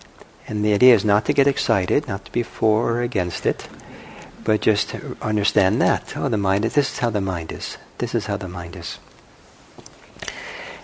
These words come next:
And then, uh, the end of this journey, uh, this, the, the eighth of these pairs, um,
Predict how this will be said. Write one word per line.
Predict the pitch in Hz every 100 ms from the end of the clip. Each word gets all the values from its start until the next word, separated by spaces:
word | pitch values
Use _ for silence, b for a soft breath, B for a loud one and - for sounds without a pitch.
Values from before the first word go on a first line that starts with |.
| -
And | 127 117
then, | 175 147 131 175 160 - -
uh, | 123 110 104 104
the | 113 113
end | 120 127 123
of | 101
this | 147 -
journey, | 117 98 92 101 110
uh, | 107
this, | 101 101 -
the, | 107 101 92 87 - -
the | 101 107
eighth | 120 -
of | 98
these | 87 - - -
pairs, | 120 131 85 101 - - B B B B B -
um, | 117 104 95 92